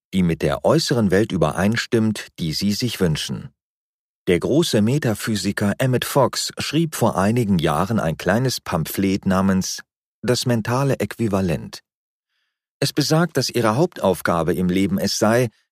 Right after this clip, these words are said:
das mentale Äquivalent, den geistigen Gegenwert dessen zu schaffen, was Sie äußerlich genießen. Alle Kräfte der Natur und des Weltalls würden zusammenkommen, um Ihnen zu helfen,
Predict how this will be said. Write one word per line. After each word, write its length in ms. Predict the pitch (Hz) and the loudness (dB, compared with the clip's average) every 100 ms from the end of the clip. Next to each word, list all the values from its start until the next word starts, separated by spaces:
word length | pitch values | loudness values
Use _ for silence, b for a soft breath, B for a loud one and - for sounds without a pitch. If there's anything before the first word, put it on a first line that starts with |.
| - | -4
das 240 | 95 - | -2 0
mentale 600 | 87 76 - 110 143 - | -2 -2 -4 -2 0 -2
Äquivalent, 840 | 110 - 110 107 104 123 95 76 - _ _ - | -4 -2 -2 2 2 2 0 -2 -10 _ _ -2
den 140 | 120 | 0
geistigen 540 | 113 131 143 120 101 82 | 2 0 0 0 0 0
Gegenwert 580 | 117 131 98 82 76 - | -2 0 0 0 0 0
dessen 300 | 98 - 120 | 0 0 -4
zu 180 | - 107 | -2 -2
schaffen, 500 | - 113 - 117 110 | 2 0 0 -4 -4
was 220 | - 135 | -4 -4
Sie 160 | - 123 - | -2 -2 0
äußerlich 560 | 151 156 - 156 - | 0 2 0 0 -2
genießen. 600 | 208 208 175 - - - - _ _ _ _ _ _ _ B B B _ | 0 2 2 -2 -6 -8 -16 _ _ _ _ _ _ _ B B B _
Alle 260 | 110 151 | 2 2
Kräfte 400 | 160 123 120 113 | 2 0 0 0
der 140 | 80 71 | 0 0
Natur 420 | 69 - 110 139 | -2 -2 0 0
und 160 | 202 101 | 2 0
des 160 | - | 0
Weltalls 640 | 95 131 127 78 80 - - | 0 0 -2 -2 -2 -2 0
würden 280 | 131 120 | 0 0
zusammenkommen, 840 | 104 113 127 147 120 - 104 123 135 | -2 0 2 2 0 2 2 2 0
um 200 | 90 - - | -2 -2 0
Ihnen 280 | 165 160 | 2 2
zu 160 | 135 123 | 2 2
helfen, 500 | 104 98 - 92 82 | 2 2 2 0 0